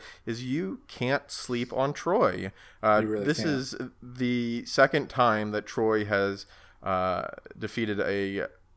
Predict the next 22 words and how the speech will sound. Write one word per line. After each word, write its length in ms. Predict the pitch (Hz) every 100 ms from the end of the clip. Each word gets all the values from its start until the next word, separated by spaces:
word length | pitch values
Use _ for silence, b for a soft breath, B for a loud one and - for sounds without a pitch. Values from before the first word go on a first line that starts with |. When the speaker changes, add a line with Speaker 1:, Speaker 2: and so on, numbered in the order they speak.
| _ _
Speaker 1:
Power 420 | - 117 120 110
Five 720 | - 104 104 104 101 104 - - -
team. 720 | - 113 101 87 82 90 -
Last 420 | - 95 104 - 110
year, 280 | 101 101 b b b b
uh, 280 | 90 87 85
they 240 | 101 101 98
beat 260 | 101 101
L 200 | - 95
S 180 | 92 -
U. 460 | 98 95 87 92 98 -
Uh, 300 | 92 90 101
so 320 | - 104 95
this 200 | 101 117
is 300 | 120 104 - - _ -
a, 120 | 104
a 160 | -
bad 420 | 101 104 107 98 95
look 260 | 101 95
for 360 | - - 90 92
Scott 360 | - - 92
Frost 580 | - - 92 92 - -